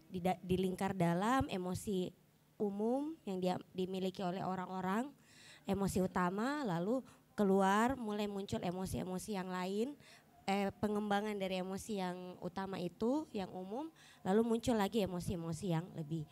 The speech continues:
ada yang re-, ada anger, ada rage, itu kan sudah beda sebenarnya. Ada sadness, ada hopeless. Nah, itu sudah berbeda juga. Jadi dengan kita mengetahui mengenai hal-hal tersebut, kita juga lebih meng-,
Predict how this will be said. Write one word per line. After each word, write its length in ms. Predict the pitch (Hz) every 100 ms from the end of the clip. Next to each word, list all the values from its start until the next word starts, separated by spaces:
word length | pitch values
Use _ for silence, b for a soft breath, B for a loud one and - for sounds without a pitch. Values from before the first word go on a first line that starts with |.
| 156
ada 160 | 160 165
yang 180 | 190 190
re-, 320 | 190 196 196 - - B B
ada 220 | - 190 196 202
anger, 420 | 196 196 240 302 - -
ada 280 | - 170 180
rage, 540 | 180 190 175 156 - - B B
itu 100 | - 220
kan 120 | 254
sudah 160 | - 202
beda 340 | 170 170 165 135 139
sebenarnya. 640 | - 160 151 147 139 127 - B B B
Ada 320 | - 190 208
sadness, 800 | 208 - 214 - 247 269 302 - -
ada 240 | - 190 202
hopeless. 800 | 170 185 - 180 151 143 - - B B B
Nah, 80 | 170
itu 160 | - - -
sudah 320 | - 233 196
berbeda 400 | 185 180 170 170 165
juga. 240 | 170 175 156
Jadi 400 | 147 170 175 262 - B B B
dengan 320 | 180 185 190
kita 320 | 190 269 - 269
mengetahui 800 | 208 170 160 170 170 202 262 190 -
mengenai 480 | 170 165 165 160 160
hal-hal 400 | 156 151 151 156
tersebut, 480 | 160 - 262 196 190 - B B B
kita 240 | - 247
juga 240 | 214 185 214
lebih 320 | 180 170 202
meng-, 220 | 185 170